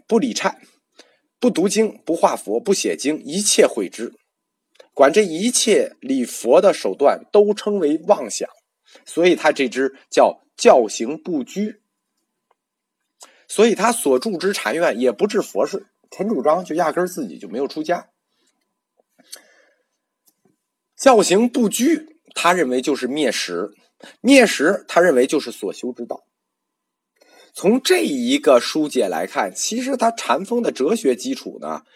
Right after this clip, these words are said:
依然来自于《大乘起心论》。为什么这么说呢？因为《大乘起心论》说这个世界是一心，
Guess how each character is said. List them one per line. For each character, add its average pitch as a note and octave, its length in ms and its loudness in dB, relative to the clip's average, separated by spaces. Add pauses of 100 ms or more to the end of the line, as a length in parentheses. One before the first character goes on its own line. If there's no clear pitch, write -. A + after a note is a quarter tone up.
(180)
依 A#3+ 200 0
然 C#3+ 240 2
来 G#2+ 220 0
自 B2 160 -8
于 A2 100 -8
《大 - 220 -6
乘 A2+ 220 -10
起 - 240 -10
心 G#2+ 200 -10
论》。 A#2 200 -10 (1160)
为 G3 120 6
什 D#3+ 80 0
么 D#3+ 60 -2
这 D3+ 80 0
么 C3 80 -2
说 C#3 160 0
呢？ C3 180 -2 (380)
因 A#3+ 120 -2
为 B3+ 80 2
《大 A3 160 4
乘 G3+ 160 0
起 C3 240 -4
心 E3+ 300 -4
论》 E3+ 180 0
说 D3 280 -2 (400)
这 F3 80 -6
个 F3 80 2
世 - 200 -4
界 F#3 160 6
是 D#3+ 160 -2
一 F3 140 -6
心， G3 380 -4